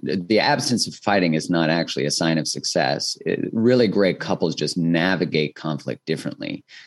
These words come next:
Conflict becomes a bridge to intimacy, to understanding, to, uh, learning more about our partners. You know, ultimately, our relationships are where all of our wounds really occur as children and as young adults.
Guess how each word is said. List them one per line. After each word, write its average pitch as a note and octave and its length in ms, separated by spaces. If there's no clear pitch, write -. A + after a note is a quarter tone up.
Conflict B2 460
becomes G2 540
a D#2+ 500
bridge G2+ 520
to F2 100
intimacy, C#2+ 760
to - 180
understanding, E2+ 840
to, D#2+ 300
uh, D#2+ 280
learning A2+ 360
more G#2+ 200
about G#2+ 240
our A2 80
partners. - 720
You F2+ 80
know, F#2 160
ultimately, F#2+ 720
our F2+ 580
relationships G#2+ 880
are F#2+ 140
where F#2+ 380
all A2 220
of G2 120
our F2 160
wounds F2 480
really E2 280
occur C#2+ 520
as B1 180
children F2+ 580
and C#2+ 140
as C2 260
young D#2+ 200
adults. D#2+ 520